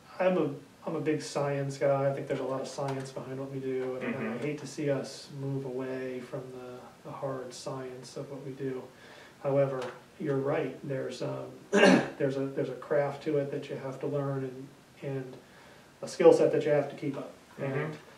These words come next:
Speaker 1: I had an experience early on where, um, I had a really good orthopedic surgeon I used to work with, um, who wanted to come in and observe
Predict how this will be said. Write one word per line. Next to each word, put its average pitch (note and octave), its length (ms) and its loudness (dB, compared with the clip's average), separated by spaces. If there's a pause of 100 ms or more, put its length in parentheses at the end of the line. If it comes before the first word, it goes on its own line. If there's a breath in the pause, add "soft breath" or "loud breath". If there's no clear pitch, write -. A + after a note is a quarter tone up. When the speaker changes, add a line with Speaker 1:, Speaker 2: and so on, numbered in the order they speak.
(320 soft breath)
Speaker 1:
I D3+ 40 0
had C#3+ 140 6
an C#3 40 0
experience C#3+ 500 0
early C#3+ 220 4
on C#3 280 0
where, C3 240 -6 (200)
um, C3 240 -8 (1040)
I E3+ 40 0
had C3+ 100 0
a C#3 60 2
really C#3+ 200 4
good C#3 400 2
orthopedic - 400 0
surgeon D3 340 4
I C#3 60 0
used C3+ 160 -4
to D#3 80 -8
work C3+ 200 -2
with, C3 220 -8 (560 soft breath)
um, C3 300 -4 (320)
who C3+ 260 0 (240)
wanted C#3+ 360 -4
to D#3 100 -8
come C#3 240 -8
in D3 460 0
and C3+ 140 -4
observe C3+ 760 -2